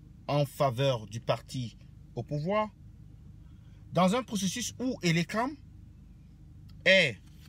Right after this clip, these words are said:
en faveur du parti au pouvoir, nommé du parti au pouvoir en fait, où Elecam dérive du parti au pouvoir, et où même les fonds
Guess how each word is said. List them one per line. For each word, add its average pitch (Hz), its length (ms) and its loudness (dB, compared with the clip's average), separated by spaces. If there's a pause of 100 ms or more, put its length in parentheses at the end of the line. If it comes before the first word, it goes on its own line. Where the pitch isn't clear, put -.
(800)
en 208 140 6
faveur 151 540 0 (320)
du 127 320 0
parti 151 400 0
au 139 80 -2
pouvoir, 208 540 -2 (1600)
nommé 143 840 4
du 104 300 0
parti - 380 0
au 151 80 2
pouvoir 139 500 0
en 120 60 -4
fait, - 360 -4 (1200)
où 160 260 2
Elecam 156 440 2
dérive 143 360 2
du 113 100 -8
parti 139 280 -4
au 135 40 -4
pouvoir, 165 400 -4 (1700)
et 185 160 -2
où 294 340 2
même 254 300 4
les 220 160 4
fonds 196 640 2